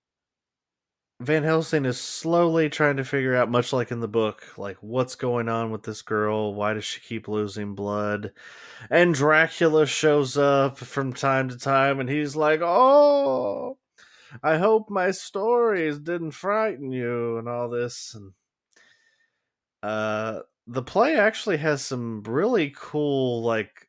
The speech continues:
effects for being a play. Um, there's, they kind of somehow get Dracula to teleport into these rooms, uh, without, you know,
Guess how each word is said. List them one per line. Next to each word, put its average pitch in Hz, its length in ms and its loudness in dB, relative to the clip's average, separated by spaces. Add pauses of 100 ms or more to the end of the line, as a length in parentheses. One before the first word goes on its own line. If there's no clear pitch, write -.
(100)
effects - 720 -4
for 107 380 -4
being 120 340 -4
a 110 140 -4 (500)
play. 123 580 -2 (680)
Um, - 520 -14 (680)
there's, 113 280 -10 (120)
they 123 120 0
kind 135 320 -4
of 139 180 -4 (100)
somehow 127 520 -2
get 123 280 -2
Dracula 117 600 -2
to 104 100 -6
teleport 123 680 -4
into 110 200 -6
these 104 340 -6
rooms, 110 880 -6 (100)
uh, 71 380 -14
without, 107 720 -6 (1500)
you 98 160 -14
know, 82 340 -14